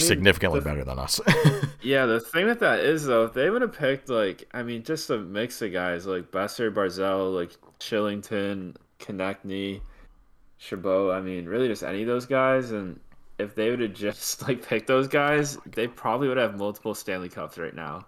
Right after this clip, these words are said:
Speaker 2: 'cause
Speaker 1: Yeah.
Speaker 2: they would have that top line with Bergeron, Pastrnak, and Marchand, and then they
Speaker 1: That are
Speaker 2: add those
Speaker 1: still only
Speaker 2: guys throughout
Speaker 1: making,
Speaker 2: the
Speaker 1: like, six
Speaker 2: lineup.
Speaker 1: mil a pop.
Speaker 2: Yeah.
Speaker 1: I just, you,
Speaker 2: And
Speaker 1: you'd still be able to,
Speaker 2: McAvoy.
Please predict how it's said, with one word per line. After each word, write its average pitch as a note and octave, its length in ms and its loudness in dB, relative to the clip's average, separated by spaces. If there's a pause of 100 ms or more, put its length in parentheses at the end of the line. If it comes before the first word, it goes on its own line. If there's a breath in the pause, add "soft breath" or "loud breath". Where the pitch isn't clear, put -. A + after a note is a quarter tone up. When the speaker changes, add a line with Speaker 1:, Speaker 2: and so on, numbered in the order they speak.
(120)
Speaker 2:
'cause - 80 -8 (120)
Speaker 1:
Yeah. G#2+ 60 -4
Speaker 2:
they A2+ 60 -2
would A#2 120 -2
have G#2+ 420 -2 (580 soft breath)
that G2 220 -2
top A#2 320 0
line G2+ 280 0
with F#2+ 140 -8
Bergeron, G2 560 0
Pastrnak, F2+ 840 -2 (800)
and G2+ 180 -6
Marchand, F2+ 600 -2
and E2 100 -8
then G2 120 -4
they F2+ 140 -4 (100)
Speaker 1:
That A#2+ 140 2
are A2 60 2
Speaker 2:
add G2 60 2
those G#2+ 120 2
Speaker 1:
still B2 180 4 (140)
only A2+ 120 2
Speaker 2:
guys A2 60 -2
throughout G2 240 2
Speaker 1:
making, - 40 -4
Speaker 2:
the F2 140 -2
Speaker 1:
like, D#2+ 200 -2
six F2 200 -2
Speaker 2:
lineup. D2+ 140 -2
Speaker 1:
mil G2+ 260 -2
a - 20 -10
pop. F2 540 -4
Speaker 2:
Yeah. F2+ 520 -4 (160)
Speaker 1:
I G#2+ 80 -2
just, F#2 360 -2
you, G#2+ 240 2
Speaker 2:
And A#2 140 0
Speaker 1:
you'd A2 140 4
still A2 180 4
be G2+ 100 2
able F2+ 220 0
to, E2 200 -2
Speaker 2:
McAvoy. G2 60 -16